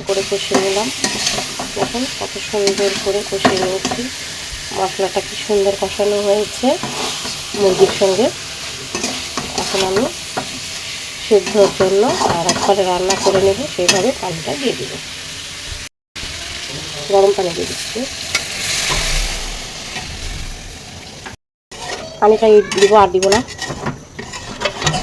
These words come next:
কিন্তু একবার পানি দিয়ে সেদ্ধ প্রায় অর্ধেক সেদ্ধ করে নিয়েছি।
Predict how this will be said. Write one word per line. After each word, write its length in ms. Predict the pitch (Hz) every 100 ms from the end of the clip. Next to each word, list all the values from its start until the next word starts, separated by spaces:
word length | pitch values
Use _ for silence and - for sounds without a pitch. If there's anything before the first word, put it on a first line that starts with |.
| -
কিন্তু 200 | 196 208
একবার 260 | 196 214 202
পানি 160 | 190 185
দিয়ে 340 | 190 - 208 214
সেদ্ধ 240 | 208 - 202 -
প্রায় 160 | 196 190
অর্ধেক 260 | 190 180 - - - -
সেদ্ধ 160 | 214 220
করে 200 | 233 240
নিয়েছি। 360 | 220 202 -